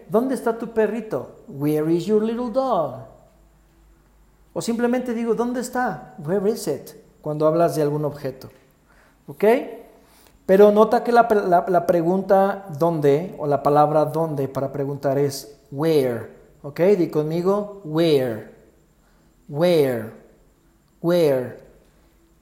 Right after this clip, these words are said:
Fonéticamente también tenemos otra pronunciación que sería where. Dilo conmigo, where. Where. Where. Cualquiera de las dos está bien. En inglés americano es más común decir where.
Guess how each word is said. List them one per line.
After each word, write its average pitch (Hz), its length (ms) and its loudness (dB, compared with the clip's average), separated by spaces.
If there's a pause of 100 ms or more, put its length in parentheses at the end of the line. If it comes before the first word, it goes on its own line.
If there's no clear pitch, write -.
(960)
Fonéticamente 208 800 2
también 180 340 0
tenemos 175 500 -2
otra 240 260 -4
pronunciación 190 680 -2
que 180 120 -4
sería 151 500 -2 (400)
where. 123 540 0 (100)
Dilo 160 200 -6
conmigo, 175 680 -2 (200)
where. 135 500 2 (960)
Where. 147 560 2 (840)
Where. 151 500 2 (1200)
Cualquiera 196 420 6
de 262 100 4
las 180 180 2
dos 170 180 0
está 165 220 -2
bien. 151 220 0
En 156 120 -4
inglés 202 300 2
americano 180 500 -2
es 160 80 -4
más 170 220 -4
común 156 300 -6
decir 165 640 -4
where. 131 580 -2